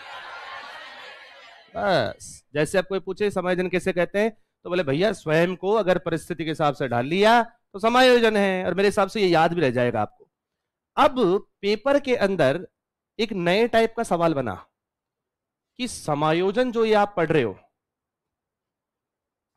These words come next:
इस समायोजन के फॉर्मेट यानी कि स्वरूप कितने हैं।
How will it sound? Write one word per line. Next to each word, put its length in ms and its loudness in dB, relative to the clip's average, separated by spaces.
इस 240 -6
समायोजन 680 0
के 300 -6
फॉर्मेट 480 -2
यानी 200 0
कि 120 -2
स्वरूप 580 -2
कितने 260 -6
हैं। 280 -10